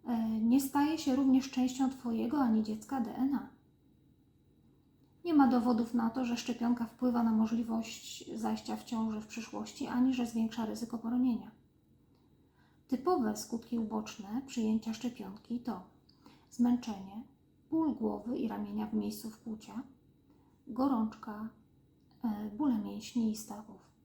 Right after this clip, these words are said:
Objawy te trwają zwykle dzień lub dwa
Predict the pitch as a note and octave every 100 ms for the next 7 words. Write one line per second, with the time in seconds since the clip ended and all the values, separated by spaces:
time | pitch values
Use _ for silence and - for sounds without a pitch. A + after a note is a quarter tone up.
0 | _ _ _ _ _ _ _ _ C4+ C4
1 | D#4+ D4+ - C4 - - A#3+ A#3 A#3 A#3+
2 | C4 A#3 A3+ A#3 - - - _ _ -
3 | B3 B3 A3+ A3 - G#3 G3+ A3+